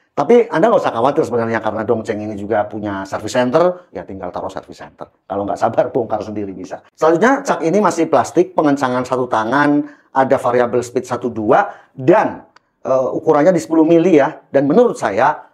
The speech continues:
dua belas kosong dua ini cocok untuk pekerjaan-pekerjaan yang ringan. Di kelas rumahan misalnya, Anda akan pasang-pasang lukisan, foto, atau mau pasang-pasang bracket, ya, bracket-bracket T V, apa, ini masih sanggup. Memang di pengujian saya,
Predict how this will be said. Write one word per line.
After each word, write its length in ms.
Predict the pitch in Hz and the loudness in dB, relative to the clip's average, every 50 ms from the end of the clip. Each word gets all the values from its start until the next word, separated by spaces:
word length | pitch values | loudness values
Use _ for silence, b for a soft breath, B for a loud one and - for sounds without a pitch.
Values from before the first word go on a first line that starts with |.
| _ _ _ | _ _ _
dua 160 | - 220 233 | 4 4 4
belas 160 | 170 170 156 | 6 2 0
kosong 320 | - 139 135 135 135 131 131 | 0 -2 -4 -2 -2 0 2
dua 160 | 123 120 120 | 2 2 2
ini 160 | 139 165 165 | 0 -2 0
cocok 320 | - 123 - - 147 - | -2 -2 -2 -2 -4 -4
untuk 240 | 131 117 147 139 - | -4 -6 -6 -6 -8
pekerjaan-pekerjaan 880 | - - 120 101 104 113 113 117 - - - 107 101 - 107 90 101 110 117 | -10 -10 -8 -8 -6 -8 -8 -8 -10 -10 -10 -10 -10 -8 -8 -8 -6 -6 -2
yang 240 | 123 139 143 151 151 | -2 0 0 0 -2
ringan. 640 | 165 180 185 185 175 180 180 170 139 110 95 87 - _ _ _ _ _ _ _ _ _ _ | -2 -2 0 0 0 2 2 2 0 -2 -6 -10 -14 _ _ _ _ _ _ _ _ _ _
Di 160 | - 139 135 - | -2 -2 2 4
kelas 240 | 156 147 147 147 | 4 2 2 2
rumahan 480 | 147 151 147 160 151 151 175 175 175 175 | 0 0 2 2 2 2 2 2 2 0
misalnya, 320 | 151 - 151 156 175 165 | 2 2 2 2 4 2
Anda 160 | 151 147 165 170 165 | 2 4 4 4 2
akan 160 | - 147 156 | 2 0 0
pasang-pasang 960 | 147 139 143 156 143 139 139 139 135 - 151 143 143 143 139 139 - - _ 131 | 0 -2 0 0 -2 0 0 -2 -2 0 0 0 0 0 -4 -6 -8 -12 _ -8
lukisan, 640 | 135 131 - 139 - 135 131 127 127 123 127 123 | -8 -6 -6 -4 0 2 2 4 2 2 -2 -4
foto, 720 | - - 151 147 143 - 147 135 131 127 127 127 123 B B B B B B B | 0 2 2 2 2 4 4 4 4 4 0 0 -2 B B B B B B B
atau 320 | - 123 123 - 127 123 | -4 -2 0 2 0 0
mau 180 | 127 123 123 123 - | 2 0 -2 0 0
pasang-pasang 720 | 117 - - 123 120 120 120 - 131 127 127 123 120 107 | -2 -2 -2 -2 -2 -2 -2 0 -2 -4 -4 -4 -6 -6
bracket, 480 | 101 123 131 123 - - 143 135 - - | -2 0 0 0 2 0 -4 -4 0 0
ya, 80 | 123 | 0
bracket-bracket 580 | 127 110 110 113 - 120 101 110 117 113 120 110 - | 0 0 -2 -4 -6 -6 -4 -2 -2 -2 -2 -4 -2
T 20 | 151 143 | -4 -4
V, 120 | 131 - 143 147 151 143 | -4 -2 2 2 2 4
apa, 160 | - 139 127 - 160 | 4 2 0 -2 -2
ini 80 | 151 165 | -4 -4
masih 240 | 156 131 127 131 | -4 -4 -4 -4
sanggup. 400 | - - 101 95 98 104 107 104 - _ _ _ _ _ _ _ _ - | -6 -6 -8 -6 -8 -10 -10 -10 -12 _ _ _ _ _ _ _ _ -4
Memang 240 | 123 127 170 214 226 | 0 0 2 2 2
di 80 | 208 | 2
pengujian 480 | - 156 143 135 123 117 131 120 120 110 | 0 0 0 -2 0 2 2 2 2 0
saya, 560 | - 110 107 107 113 131 160 190 - - - | -2 -2 0 2 2 2 0 -2 -4 -8 -18